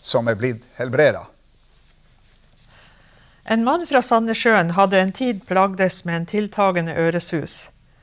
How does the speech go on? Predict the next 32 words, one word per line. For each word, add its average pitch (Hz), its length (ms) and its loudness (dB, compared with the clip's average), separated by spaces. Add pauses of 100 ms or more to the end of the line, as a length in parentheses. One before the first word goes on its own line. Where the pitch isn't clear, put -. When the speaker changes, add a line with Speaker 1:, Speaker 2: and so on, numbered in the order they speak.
(400)
Speaker 2:
En 277 240 2
morgen 285 480 4
våknet 277 480 -2
han 208 220 2
med 190 140 2
en - 40 -4
sterk - 480 0
øresus 226 640 0
i 175 140 -6
det 185 100 2
venstre 196 480 0
øret. 165 360 2 (800)
Øresusen 240 800 0
øk-, 202 280 -2 (260)
ø-, 190 100 -2 (160)
økte 233 400 2
etter 170 160 2
hvert. 151 400 0
Noe 226 240 0
måtte 175 320 2
gjøres. 170 540 0 (580)
Han 233 140 2
hadde 294 260 4
tidligere 294 720 4
kjøpt - 480 -2
Svein 185 240 2
Magnes 233 320 -2
bok, 233 300 0 (100)
Jesus 226 600 -2
helbrederen 190 680 0
fra - 140 -10
Nasaret. 160 560 -2